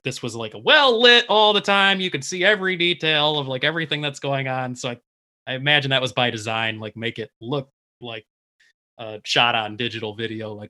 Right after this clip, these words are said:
porn movie. I, I think my favorite bit of anything even related to a Serbian film is, uh, a few years ago,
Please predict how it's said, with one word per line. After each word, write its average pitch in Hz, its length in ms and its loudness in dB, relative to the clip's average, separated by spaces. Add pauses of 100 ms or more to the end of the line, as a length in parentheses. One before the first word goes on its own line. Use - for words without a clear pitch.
porn 113 360 -6
movie. 104 340 -12 (160)
I, 151 140 10
I 170 80 6
think 233 160 6
my 175 280 8 (140)
favorite 160 540 2
bit 151 140 6
of 117 100 2
anything 139 520 0
even 123 240 -4
related 113 500 -2
to 160 80 0
a 151 40 0
Serbian 165 480 -4
film 170 320 0
is, 165 380 -2
uh, 127 320 4
a 123 60 0
few 170 240 -6
years 139 340 0
ago, 156 380 2